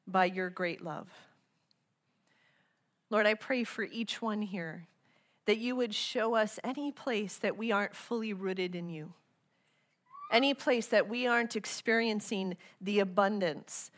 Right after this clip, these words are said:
the width, the length, the height, the depth of your love in our lives. We thank you that you are calling us deeper, that you are inviting us to be more deeply rooted in your love for the sake of being sustained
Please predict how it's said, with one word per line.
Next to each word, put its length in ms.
the 160
width, 640
the 180
length, 640
the 140
height, 540
the 140
depth 420
of 140
your 160
love 260
in 120
our 120
lives. 520
We 140
thank 320
you 120
that 100
you 200
are 120
calling 560
us 160
deeper, 600
that 120
you 200
are 120
inviting 720
us 260
to 100
be 160
more 240
deeply 640
rooted 540
in 180
your 200
love 340
for 140
the 100
sake 480
of 220
being 320
sustained 1000